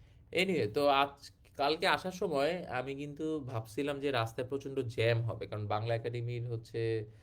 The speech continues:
আহ, তখত-, মানে আমি পৌঁছানোর পরে নিউজটা পাই যে ওসমান হাদি, ওনাকে গুলি করা হয়েছে। <clears throat> আমি ভাবছিলাম যে রাস্তায় মানুষজন সব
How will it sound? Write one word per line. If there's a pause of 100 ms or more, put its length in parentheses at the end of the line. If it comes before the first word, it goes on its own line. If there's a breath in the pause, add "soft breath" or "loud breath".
(260 loud breath)
আহ,
তখত-,
মানে
আমি
পৌঁছানোর
পরে
নিউজটা
পাই
যে
ওসমান
হাদি,
ওনাকে
গুলি
করা
হয়েছে। (760 soft breath)
<clears throat>
আমি
ভাবছিলাম
যে
রাস্তায়
মানুষজন
সব